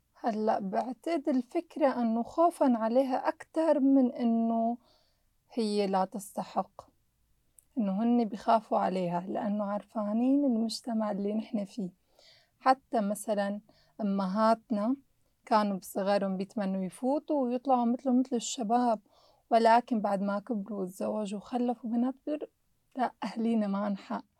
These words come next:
لأنه عرفوا المجتمع، عرفوا إنه المجتمع خطير، ما بيرحم. آه، البنت سمعتها مهمة، سمعتها إذا انخدشت ما، ما بتنجبر.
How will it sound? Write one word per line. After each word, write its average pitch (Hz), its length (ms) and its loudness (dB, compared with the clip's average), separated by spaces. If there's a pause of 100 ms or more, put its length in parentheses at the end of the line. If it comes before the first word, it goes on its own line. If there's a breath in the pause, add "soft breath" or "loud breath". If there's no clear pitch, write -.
(480)
لأنه 196 180 -2
عرفوا 233 340 -4
المجتمع، 196 720 -4
عرفوا 202 260 -6
إنه 190 120 -2
المجتمع 202 480 -4
خطير، 226 600 -6
ما 202 160 -4
بيرحم. 214 640 -4 (680 soft breath)
آه، 202 300 4
البنت 208 640 0 (400)
سمعتها 202 640 -4
مهمة، 196 640 -2
سمعتها 196 500 -6
إذا 196 160 -8
انخدشت 208 600 -6
ما، 196 300 -2 (400)
ما 226 120 -2
بتنجبر. 208 840 -2